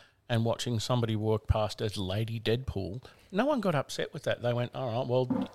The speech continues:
that's your interpretation of Deadpool if it was you or a different universe or whatever you wanna call it." But I don't think the same happens with our guys and girls.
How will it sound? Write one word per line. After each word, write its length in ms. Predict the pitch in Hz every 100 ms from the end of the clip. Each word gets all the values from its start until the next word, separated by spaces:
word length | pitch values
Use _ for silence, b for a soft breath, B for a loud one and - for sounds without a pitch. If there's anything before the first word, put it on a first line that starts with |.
| 127
that's 260 | 120 -
your 280 | 123 117 113
interpretation 800 | 110 107 110 - 98 113 107 117
of 220 | 107 101 - b b b -
Deadpool 460 | 110 104 - 120
if 100 | 110
it 80 | -
was 160 | 117 101
you 220 | 110 139
or 200 | 117 98
a 60 | 101
different 340 | 120 110 101
universe 360 | 113 131 120 113
or 60 |
whatever 340 | 110 131 131 110
you 120 | 104
wanna 160 | 104 98
call 300 | 131 143 110
it." 100 | -
But 300 | 117 104 - b b b b b -
I 80 |
don't 180 | 120 123
think 160 | 110 120
the 80 | 117
same 280 | 120 117
happens 300 | 107 110 104 107
with 120 | 101
our 180 | 117 160
guys 380 | 98 90 - - b b _ _ -
and 100 | 98
girls. 320 | 92 80 -